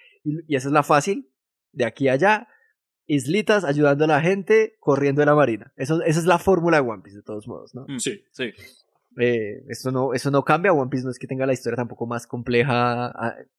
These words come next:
Speaker 1: en arcos.
Speaker 2: Porque si la tuviera no podría durar tanto, además.
Speaker 3: Sí.
Speaker 1: La fórmula es para que Oda pueda seguir haciendo cosas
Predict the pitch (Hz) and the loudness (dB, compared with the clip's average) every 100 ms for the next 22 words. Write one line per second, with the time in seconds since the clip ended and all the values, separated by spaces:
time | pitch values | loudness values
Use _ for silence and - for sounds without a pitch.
0 | - 95 - 120 120 127 - 320 - _ | -18 -16 -8 -4 -2 -2 -4 -6 -8 _
1 | _ _ _ _ _ _ - - 156 147 | _ _ _ _ _ _ -14 -8 -2 2
2 | 151 139 147 139 139 143 143 156 151 160 | 2 2 2 2 2 -2 -2 -2 0 0
3 | 131 - 123 110 95 87 85 - _ - | 0 0 -2 -2 -6 -6 -14 -20 _ -6
4 | 165 123 151 151 185 - 160 156 123 117 | -4 0 0 2 2 2 0 0 -4 -4
5 | 123 127 127 131 131 131 135 123 - _ | 0 0 0 -2 -2 -2 -4 -6 -8 _
6 | _ _ _ _ _ _ - 131 135 127 | _ _ _ _ _ _ -8 -6 -4 -4
7 | 143 170 | -2 -2